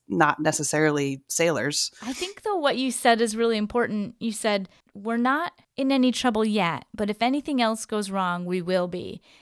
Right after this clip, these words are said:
Speaker 2: I feel like that's how all of the, all, everything <laughs> happens almost. It's like death by a thousand
Speaker 1: Yeah.
Speaker 2: paper cuts. It's not the one thing that caused the demise. It's all these little things that added up,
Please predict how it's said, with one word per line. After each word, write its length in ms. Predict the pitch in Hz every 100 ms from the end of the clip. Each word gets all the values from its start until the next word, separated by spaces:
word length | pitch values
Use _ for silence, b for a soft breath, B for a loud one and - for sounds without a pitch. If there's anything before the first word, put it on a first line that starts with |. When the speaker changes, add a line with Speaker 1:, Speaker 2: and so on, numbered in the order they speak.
| b
Speaker 2:
I 60 | -
feel 180 | - 330
like 220 | 349 339
that's 280 | 254 240 247
how 260 | 240 220 - -
all 440 | 208 226 254 247
of 140 | 214 180
the, 180 | 180 -
all, 200 | 214 226 -
everything 380 | 254 254 190
<laughs> 140 | 170 170
happens 360 | 214 208 202
almost. 500 | 196 180 175 170 -
It's 180 | 196 -
like 180 | 220 202 B B B
death 240 | 247 262 -
by 120 | 269
a 60 | 247
thousand 360 | 247 220 208
Speaker 1:
Yeah. 60 | 202
Speaker 2:
paper 240 | 202 196 185
cuts. 300 | 175 151 -
It's 180 | 190
not 160 | 233 285
the 120 | 339
one 360 | 247 233 240 247
thing 320 | 226 185 170
that 160 | 165 -
caused 380 | 180 175 170
the 80 | -
demise. 440 | 170 175 170 170 180
It's 140 | 190 -
all 160 | 240
these 220 | 269 247
little 160 | 214 208
things 280 | - 196 185
that 180 | 180 -
added 300 | 156 180 180 -
up, 320 | 175 160 -